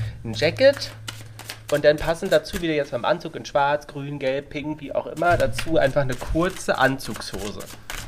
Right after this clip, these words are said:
Wie findest du, also ist das so im Sommer so, wo du sagst, so, hey, wenn's eine Hochzeit gibt oder ein, oder ein Happening oder sowas, wo man sagt, so, hey, da, da würdest du jetzt Männer auf dem, auf dem Event sehen mit kurzem Anzug?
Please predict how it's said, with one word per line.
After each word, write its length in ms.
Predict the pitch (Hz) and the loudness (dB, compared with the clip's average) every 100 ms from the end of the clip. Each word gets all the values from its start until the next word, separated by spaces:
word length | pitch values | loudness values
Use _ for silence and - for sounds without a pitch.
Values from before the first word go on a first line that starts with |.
| - - - | -8 -8 -6
Wie 100 | 127 | -4
findest 500 | - 127 - - - | -2 -2 -2 -6 -10
du, 40 | |
also 160 | - 135 | -8 -8
ist 200 | 123 143 | -8 -6
das 80 | |
so 120 | 131 147 | -2 -2
im 120 | 127 | -2
Sommer 400 | - 135 151 160 | 6 8 8 6
so, 200 | 151 147 | 4 -4
wo 60 | |
du 80 | 139 | -2
sagst, 280 | 135 135 - | 2 0 0
so, 60 | 131 | -4
hey, 160 | 135 | 0
wenn's 240 | 127 117 - | 0 0 -2
eine 120 | 110 | -4
Hochzeit 480 | 151 - - 135 - | -4 -2 -2 -2 0
gibt 280 | 131 131 | -2 -2
oder 180 | - 107 | 0 2
ein, 180 | 104 104 - - - - - | 2 0 -10 -18 -20 -14 0
oder 140 | 117 | 4
ein 140 | 107 123 | 4 4
Happening 840 | 139 143 160 143 139 139 139 139 - - - - - | 4 4 2 2 0 0 -2 -6 -10 -20 -20 -20 -8
oder 240 | 131 123 | 0 2
sowas, 340 | 117 127 131 127 | 2 -2 -4 -2
wo 40 | |
man 160 | 127 117 | 0 2
sagt, 220 | 123 123 | 2 0
so, 60 | 120 | -4
hey, 300 | 127 139 151 | -2 0 2
da, 140 | 131 | 2
da 420 | 131 117 123 143 | 4 4 6 4
würdest 320 | 143 147 - | 0 -4 -6
du 60 | 147 | -2
jetzt 400 | 131 135 - - - - - - - - - - - - - - 131 113 | -2 -2 -8 -16 -18 -20 -18 -18 -14 -16 -14 -18 -14 -16 -16 -14 -12 -8
Männer 540 | 113 117 143 143 143 - | 0 4 8 8 6 4
auf 180 | 117 110 | 0 0
dem, 480 | 131 123 123 120 117 - - | -2 -2 -4 -6 -8 -12 -14
auf 120 | - - | -12 -6
dem 180 | 120 | -6
Event 420 | 120 117 107 123 127 | -6 -2 -2 -2 -4
sehen 400 | 127 123 127 120 | -2 0 0 -2
mit 300 | 113 - - - - | -4 -6 -10 -10 -6
kurzem 460 | - 120 - 127 | 0 0 0 -4
Anzug? 480 | 110 87 - - - | -4 -4 -8 -14 -16